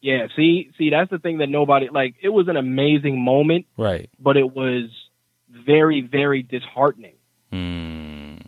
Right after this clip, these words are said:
Speaker 1: And, um, you know, I, I, I'll keep it short with it, but basically,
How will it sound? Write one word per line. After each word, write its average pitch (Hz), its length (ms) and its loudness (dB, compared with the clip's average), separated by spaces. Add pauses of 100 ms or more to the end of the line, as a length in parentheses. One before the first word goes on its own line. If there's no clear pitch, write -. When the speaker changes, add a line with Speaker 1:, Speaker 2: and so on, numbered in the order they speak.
(340)
Speaker 1:
And, 127 340 0
um, 113 540 0 (200)
you 147 120 0
know, 120 360 2
I, 123 80 0
I, 127 240 2 (120)
I'll 139 140 -2
keep 143 240 -8
it 113 140 -6 (420)
short 127 240 4
with 117 120 -4
it, 113 180 -10
but 117 260 -2
basically, 139 600 0